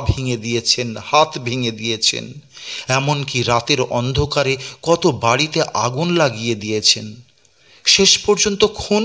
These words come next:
করে ফেলেছেন। কাঁদতে হবে, অবশ্যই আপনাকেও কাঁদতে হবে। জানাজা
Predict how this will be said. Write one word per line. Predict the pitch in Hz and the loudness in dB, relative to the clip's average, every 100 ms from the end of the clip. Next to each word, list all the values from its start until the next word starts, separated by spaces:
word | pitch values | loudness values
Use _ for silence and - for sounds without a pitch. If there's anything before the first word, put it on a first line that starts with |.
| 240 | 2
করে | 220 156 | 4 4
ফেলেছেন। | 139 147 123 113 123 113 113 - _ _ _ _ _ _ _ _ | 2 2 2 2 -2 -4 -12 -20 _ _ _ _ _ _ _ _
কাঁদতে | - 127 120 113 - 131 | -6 2 2 2 0 0
হবে, | 120 113 113 98 101 - - - - - | 2 -2 -4 -8 -14 -20 -20 -20 -20 0
অবশ্যই | 117 127 160 - - 196 170 | 2 4 6 6 6 2 2
আপনাকেও | 147 - 143 147 147 165 - | 2 0 -2 0 2 0 0
কাঁদতে | 131 120 98 113 | -2 -2 -4 -2
হবে। | 107 101 - - _ _ _ _ _ _ _ _ _ | -2 -4 -10 -16 _ _ _ _ _ _ _ _ _
জানাজা | 101 - 117 117 131 135 | -2 2 2 2 2 2